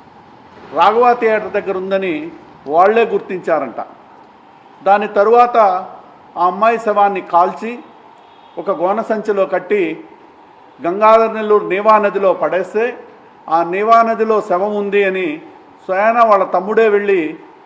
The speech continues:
ఆ శవం ఎక్కడుందో చూసి, ఆ శవం నీవా నదిలో ఉందని మళ్ళీ పోలీసు వాళ్లకు సమాచారం ఇస్తే, టూ టౌన్ ఇన్స్‌పెక్టర్ గారు ఆగ మేఘాల మీద శవం దగ్గర వెళ్ళి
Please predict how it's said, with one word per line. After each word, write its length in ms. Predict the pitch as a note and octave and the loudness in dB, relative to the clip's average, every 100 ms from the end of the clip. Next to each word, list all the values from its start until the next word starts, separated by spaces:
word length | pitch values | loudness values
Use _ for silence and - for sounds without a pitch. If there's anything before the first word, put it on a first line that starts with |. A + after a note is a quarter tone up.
| - D#3 | -4 0
ఆ 120 | D#3+ | 0
శవం 280 | F#3 F#3+ A3+ | 0 -2 -2
ఎక్కడుందో 680 | G3+ G#3+ G3+ G#3 F#3+ D#3+ - | -4 -4 -4 -2 -2 -2 -8
చూసి, 400 | G#3 G3+ C4 C4 - - - - - | -10 -6 -6 -6 -12 -20 -20 -20 -2
ఆ 140 | D#3+ D#3+ | 0 0
శవం 480 | F3 F3+ A3 D3+ - - - _ | -2 -4 -4 -6 -16 -20 -20 _
నీవా 320 | C3+ F3+ G#3+ G#3 | -6 0 2 2
నదిలో 320 | G3 F#3+ F#3 | 0 -2 -2
ఉందని 520 | F3 E3+ F3+ E3+ D#3 D#3 - - | -2 -4 -4 -4 -6 -12 -20 -10
మళ్ళీ 200 | D#3 D#3 | -8 -8
పోలీసు 480 | D3+ E3 G3 A3 G#3+ | -6 -6 -4 -4 -2
వాళ్లకు 380 | F#3+ F3 D3 C#3+ | 0 -2 -4 -8
సమాచారం 680 | C#3 D#3+ F3 F3 D#3+ D3+ | -6 -2 -2 -2 -4 -4
ఇస్తే, 480 | D3+ - A3 G3+ - - - - - _ _ A3 | -8 -2 0 0 -6 -16 -20 -20 -20 _ _ -12
టూ 140 | A#3+ | -6
టౌన్ 300 | - A3+ G#3+ | -2 -2 -2
ఇన్స్‌పెక్టర్ 400 | G#3 G3+ G3 F#3 | -6 -8 -8 -4
గారు 260 | F3+ F3+ F#3+ | 0 0 2
ఆగ 340 | D#3+ F3 F3+ | 4 2 0
మేఘాల 400 | F3 F#3 G3 F#3+ | -2 0 0 0
మీద 280 | F3+ F3 D#3+ | -4 -6 -6
శవం 300 | D#3+ D#3+ F3+ | -6 -6 -6
దగ్గర 180 | E3+ D3+ | -8 -8
వెళ్ళి 380 | D#3+ F3+ E3+ | -8 -8 -8